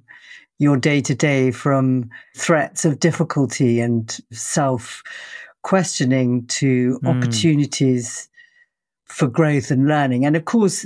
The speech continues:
Speaker 1: it's uncomfortable and it'll be painful. It isn't like growth and learning is so, you know, blissful.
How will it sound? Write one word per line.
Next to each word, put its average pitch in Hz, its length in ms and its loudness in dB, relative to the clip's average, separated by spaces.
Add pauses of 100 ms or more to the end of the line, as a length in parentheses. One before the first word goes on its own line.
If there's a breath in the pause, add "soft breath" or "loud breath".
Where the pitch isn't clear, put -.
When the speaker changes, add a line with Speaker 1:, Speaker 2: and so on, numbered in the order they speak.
(100)
Speaker 1:
it's 190 180 0
uncomfortable 147 760 2
and 127 140 2
it'll 127 160 -2 (140)
be - 20 2
painful. 123 760 -2
It 165 140 -4
isn't 160 240 2
like 131 440 -2 (120)
growth 147 300 2
and 135 100 2
learning 147 320 2
is 123 160 -4
so, 127 500 0 (640)
you 147 100 0
know, 120 220 -2 (100)
blissful. 131 600 -2